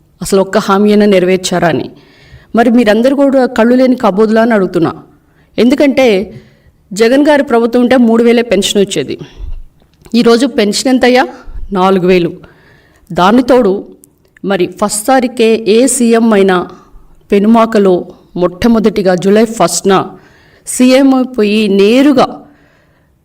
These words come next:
ఈ లబ్ధిదారులకి ఆ నాలుగు వేలతో పాటు మూడు వేలు అంటే ఏప్రిల్, మే, జూన్ నెలలు టోటల్గా ఏడు వేలు మరి లబ్ధిదారుల చేతిలో పెట్టారా? మీరందరూ పేపర్లోనూ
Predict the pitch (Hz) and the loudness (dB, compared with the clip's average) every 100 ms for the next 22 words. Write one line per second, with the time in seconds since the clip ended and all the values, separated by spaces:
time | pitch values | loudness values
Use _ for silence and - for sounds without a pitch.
0 | 185 202 185 190 233 233 220 226 226 196 | -6 -2 0 0 2 2 0 -4 -4 -6
1 | - - - - 180 180 185 220 220 247 | -6 -2 -2 -2 -6 -6 -4 -4 -2 -2
2 | 240 220 226 175 180 285 - - - - | -2 -6 -4 -4 -2 -4 -6 -6 -6 -6
3 | - - _ _ - - 190 226 294 240 | -16 -20 _ _ -20 -16 -2 0 2 2
4 | 175 131 - - 180 185 254 185 - - | 0 -4 -10 -6 -4 -2 -2 -4 -8 -18
5 | - 190 220 226 254 262 220 208 214 160 | -4 0 0 2 0 2 2 2 0 -2
6 | 160 214 196 185 170 151 - - - 190 | 0 0 0 -2 -2 -4 -8 -18 -10 -4
7 | 214 240 240 208 202 202 - - - 170 | -2 -2 0 0 -2 -6 -18 -20 -6 0
8 | 208 240 226 202 185 175 180 - _ _ | 2 2 0 -2 -2 -4 -6 -14 _ _
9 | 185 180 175 170 202 226 220 220 220 208 | -4 -2 -2 -2 0 2 0 -2 -6 -4
10 | 214 214 175 196 214 240 - - - 175 | -2 -2 -2 0 0 0 -4 -12 -6 -2
11 | 180 180 220 220 185 185 214 208 214 | 0 0 -2 0 -2 0 -2 -2 -4